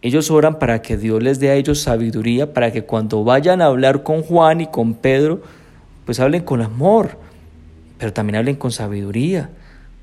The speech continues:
En esto se ponen de acuerdo y oran. Ah, ¿ya te das cuenta entonces en qué contexto?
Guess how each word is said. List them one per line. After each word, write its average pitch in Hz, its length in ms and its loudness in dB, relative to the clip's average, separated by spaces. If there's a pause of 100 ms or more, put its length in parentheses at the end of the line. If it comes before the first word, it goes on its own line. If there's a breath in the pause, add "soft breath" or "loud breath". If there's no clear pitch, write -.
(340 loud breath)
En 120 200 -4
esto 117 240 -4
se 151 120 -2
ponen 110 340 -4
de 135 80 0
acuerdo 104 500 -6
y 113 80 -4
oran. 160 500 2 (1000 loud breath)
Ah, 98 280 -10
¿ya 107 160 -2
te 120 120 0
das 117 180 0
cuenta 120 300 -4
entonces 123 320 -4
en 117 80 -4
qué - 160 -14
contexto? 117 680 -8